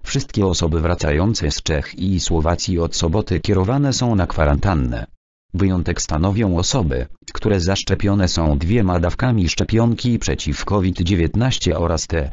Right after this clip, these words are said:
u których testem diagnostycznym nie stwierdzono zakażenia koronawirusem. Muszą one jednak przekroczyć granicę w ciągu czterdzieści osiem godzin od momentu utrzymania negatywnego wyniku. Skupienie się tylko na granicy południowej nic nie da.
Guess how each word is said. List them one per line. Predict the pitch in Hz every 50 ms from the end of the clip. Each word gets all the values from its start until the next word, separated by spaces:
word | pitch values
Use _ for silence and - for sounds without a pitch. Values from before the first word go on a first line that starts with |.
| - - _
u | - 143 -
których | - - 104 95 92 82 -
testem | - 87 - - - 90 85 82 78
diagnostycznym | 80 82 82 80 78 80 78 - - 85 - - 87 82 78 73 82 85
nie | 87 73
stwierdzono | - - - - 82 76 73 78 95 117 101 73 65
zakażenia | 64 73 85 - 85 82 87 117 131 110 82 76
koronawirusem. | - - 80 82 80 76 73 69 78 80 90 120 143 - - 80 69 64 64 - - _ _ _ _ _ _ _ -
Muszą | - 98 95 82 - 82 80 78 78
one | 76 78 80 90
jednak | 95 107 107 101 92 85 -
przekroczyć | - - - 110 104 - 107 104 - - 123 104 98
granicę | 87 82 80 80 80 95 120 123 - - 90
w | -
ciągu | - - 80 76 67 69 90 85 82
czterdzieści | - - - 90 78 87 117 - - - 95 -
osiem | 92 123 - - - 85 76 80 90
godzin | 95 127 120 95 95 85 85 85
od | 78 73 73
momentu | 76 78 76 82 104 117 110 - 82
utrzymania | - 95 101 - - - 113 113 104 113 110 92
negatywnego | 85 82 76 73 76 73 - 87 78 78 76 69 69 76
wyniku. | 73 82 85 90 92 82 - - 65 62 - - - _ _ _ _ _ _ _ _ _ _ _ _ _ _ _ _ _ -
Skupienie | - - - 139 - - 104 110 104 90
się | 80 - 87 85
tylko | - 92 82 76 - 71
na | 71 80 90
granicy | 85 90 90 90 104 123 113 - 110
południowej | 95 - 82 78 78 76 71 90 101 107 92 76 82 82 80 78
nic | 92 92 90 85 - -
nie | 101 101 95
da. | 78 76 67